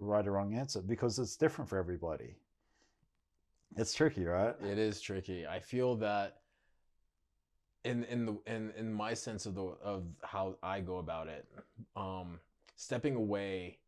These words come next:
Speaker 2: helps in so many different ways because it kinda gives you back the power, <laughs> knowing that you're not, like, just stuck in the, in the, the endless scroll,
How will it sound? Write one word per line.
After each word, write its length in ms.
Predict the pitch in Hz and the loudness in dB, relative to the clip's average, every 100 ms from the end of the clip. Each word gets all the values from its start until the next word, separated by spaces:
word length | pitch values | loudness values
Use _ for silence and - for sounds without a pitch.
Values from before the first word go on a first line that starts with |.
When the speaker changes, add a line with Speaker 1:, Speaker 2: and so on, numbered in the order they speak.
| _ _ _ _ | _ _ _ _
Speaker 2:
helps 460 | - 117 - - - | -2 0 0 -6 -8
in 140 | 110 | -8
so 180 | 98 117 | -6 -4
many 100 | 113 | -4
different 200 | 101 95 | -4 -4
ways 280 | 95 95 92 | -4 -6 -8
because 420 | 95 107 98 85 | -8 -6 -6 -6
it 160 | 92 - | -10 -8
kinda 180 | 117 110 | -6 -6
gives 360 | 95 110 98 | -2 -2 0
you 80 | 95 | -2
back 340 | 85 92 90 - | -2 -2 -2 -4
the 80 | |
power, 540 | 87 - 82 90 101 110 - - | -10 -4 -2 -2 -4 -8 -10 -2
<laughs> 380 | 170 - 160 117 | -2 -2 -8 -2
knowing 360 | 113 131 123 | 4 6 6
that 160 | 113 110 | 6 6
you're 140 | 107 | 4
not, 320 | 104 104 104 101 | 2 2 0 0
like, 260 | 104 95 | 0 0
just 220 | 98 92 | -2 -2
stuck 320 | - - 101 - | -2 -2 -2 -4
in 120 | 95 | -6
the, 120 | 92 - | -8 -6
in 400 | 104 101 92 92 | -6 -4 -4 -2
the, 360 | 95 92 85 78 | -2 0 -2 -4
the 120 | 92 | -8
endless 300 | 107 101 90 | -6 -4 -4
scroll, 500 | - - 98 73 62 | -6 -4 -6 -6 -10